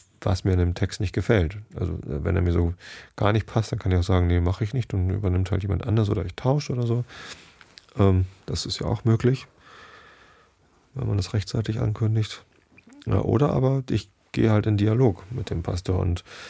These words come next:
und sag übrigens, was soll denn das? Das ist ja totaler Quatsch, was da in der Bibel steht. Und das soll ich vorlesen? Ja, und der kann dann halt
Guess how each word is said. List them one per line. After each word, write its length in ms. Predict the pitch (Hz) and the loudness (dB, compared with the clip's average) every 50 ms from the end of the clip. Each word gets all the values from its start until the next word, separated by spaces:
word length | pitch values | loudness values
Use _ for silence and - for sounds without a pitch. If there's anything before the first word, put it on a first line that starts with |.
| - - - - - _ _ | -18 -18 -20 -20 -20 _ _
und 140 | - 107 95 | -6 -2 0
sag 200 | 104 98 90 - | 2 2 2 0
übrigens, 480 | 104 101 95 92 90 90 85 87 104 98 95 | 0 0 2 4 4 4 2 0 -2 -6 -6
was 180 | 101 90 - | -4 -4 0
soll 140 | - 98 95 | 2 2 4
denn 140 | 92 92 95 | 4 4 4
das? 340 | 113 110 - - - - - _ _ | 2 2 0 -6 -10 -12 -16 _ _
Das 160 | - 101 90 101 | -10 -8 -6 -4
ist 100 | 95 92 | -2 0
ja 80 | 90 | 0
totaler 400 | 87 98 95 104 110 107 92 82 | 0 0 2 2 4 4 4 2
Quatsch, 380 | - - - 107 - - - - - _ _ _ _ _ _ _ _ - | 0 -2 -4 -6 -6 -6 -10 -14 -16 _ _ _ _ _ _ _ _ -8
was 140 | - - - | -8 -6 -4
da 100 | - 98 | -4 -2
in 60 | 90 | -2
der 60 | 90 | -2
Bibel 260 | 95 92 87 95 90 | 0 0 0 0 0
steht. 240 | 85 - 98 95 98 | 0 0 0 0 0
Und 200 | 98 85 82 87 - - - - - - - _ - - | 0 0 -2 -2 -6 -12 -20 -20 -20 -20 -20 _ -14 -10
das 120 | 101 95 | -8 -4
soll 140 | - 104 98 | 0 0 0
ich 60 | 92 | 0
vorlesen? 640 | - - - 92 98 113 123 127 131 135 135 131 127 - - _ _ _ _ _ _ _ _ _ _ _ _ _ - - - | 0 2 2 4 4 4 4 4 2 2 0 0 -2 -8 -16 _ _ _ _ _ _ _ _ _ _ _ _ _ -14 -6 0
Ja, 120 | 107 101 | 2 2
und 100 | 90 87 | 2 2
der 80 | 90 90 | 0 -2
kann 200 | - 95 90 90 | -2 -2 0 0
dann 180 | 92 90 90 | 2 2 4
halt 180 | 90 90 87 - | 4 2 2 0